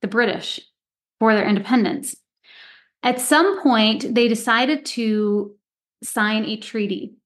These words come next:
and those who had been involved in leading this revolution, many of them agreed to this treaty with Great Britain. Other people who were a part of leading the Irish Revolution did not agree with the treaty. They didn't feel like it was enough.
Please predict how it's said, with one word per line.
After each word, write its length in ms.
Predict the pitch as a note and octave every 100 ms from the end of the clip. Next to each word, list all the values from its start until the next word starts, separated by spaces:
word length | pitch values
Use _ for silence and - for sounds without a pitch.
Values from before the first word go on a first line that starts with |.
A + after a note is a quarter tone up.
| _
and 220 | A#3+ A#3
those 280 | A#3 B3 C#4
who 60 | E4
had 120 | C#4
been 160 | C4+
involved 760 | C#4+ C#4 A3+ F#3+ F#3 F#3 G#3+ G#3 _ _ _ -
in 520 | A3+ A3 G#3+ G#3+ A#3
leading 300 | B3 C4+ B3
this 180 | A3 A3
revolution, 840 | G3 F#3+ F#3+ F#3 F#3+ G3 G3 - _
many 460 | A#3 A#3+ C4+ C#4 B3
of 100 | G#3
them 380 | G3+ G3+ G3+ -
agreed 680 | A3+ G3 A3+ A#3+ B3 G#3 -
to 220 | - A3
this 200 | G3 G3+
treaty 440 | - G#3+ G3 G3+
with 280 | - G3+ G3
Great 200 | - F#3
Britain. 400 | F#3 - E2 - _ _ _ - _ _ _ _ _ _ _ _
Other 360 | C4 D#4+ F#4+
people 840 | F#4 - A3 G#3 F3 F3 A3 C#4 - _ _ _ _
who 140 | F#3+ A#3+
were 140 | A3+
a 120 | A3
part 320 | - G#3+ G#3 -
of 180 | G#3
leading 300 | G#3 A3+ A3
the 80 | G#3
Irish 340 | G3+ G3+ G3 G3+
Revolution 600 | G3+ G3+ G3+ A3+ A3 G3+
did 180 | A3+
not 460 | G#3 G#3+ A3 B3 -
agree 260 | G#3+ G#3+ G3+
with 140 | F#3+
the 60 | G3
treaty. 340 | - G3+ F#3
They 100 | G3
didn't 300 | G#3 B3 C#4
feel 220 | C4+ C4+
like 200 | C4 B3
it 100 | B3+
was 120 | G#3+
enough. 420 | G#3+ G#3 F3+ -